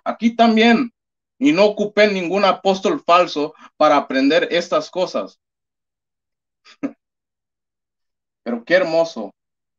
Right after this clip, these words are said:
Toda lengua confiese que Jesucristo es el Señor, para gloria del Dios Padre. Vamos a leer,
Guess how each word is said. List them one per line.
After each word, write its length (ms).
Toda 400
lengua 600
confiese 880
que 240
Jesucristo 1000
es 260
el 160
Señor, 520
para 300
gloria 540
del 260
Dios 420
Padre. 480
Vamos 240
a 80
leer, 300